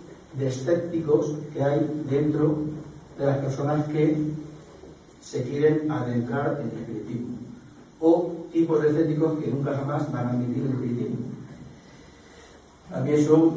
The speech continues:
me importó poco en ese momento, <clears throat> pero lo que sí que me llama la atención es, él hace cuatro catalogaciones de lo que son los tipos de espiritistas. Pero antes de eso, antes de, de enumerar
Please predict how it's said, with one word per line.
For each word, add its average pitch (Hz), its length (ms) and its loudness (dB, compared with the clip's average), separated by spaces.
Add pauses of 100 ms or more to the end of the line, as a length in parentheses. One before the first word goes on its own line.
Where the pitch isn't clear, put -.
me 139 120 4
importó 131 400 2
poco 147 140 4
en 139 40 0
ese 143 160 0
momento, 147 420 2 (300)
<clears throat> - 320 -4
pero 180 200 6
lo 175 120 8
que 151 80 6
sí - 160 2
que 170 120 6
me 165 140 4
llama 165 200 6
la 170 80 8
atención 170 360 4
es, 180 220 2 (1300)
él 160 400 4 (220)
hace 160 280 4 (140)
cuatro 156 500 8 (320)
catalogaciones 147 880 4 (280)
de 135 100 2
lo 131 100 0
que 127 80 -2
son 151 460 -2 (560)
los 127 260 -6
tipos 160 320 0
de 143 80 -2
espiritistas. 120 640 -2 (1600)
Pero 240 140 4
antes 180 240 4
de 185 80 6
eso, 180 280 4
antes 160 240 4
de, 156 320 10
de 156 100 8
enumerar 156 600 6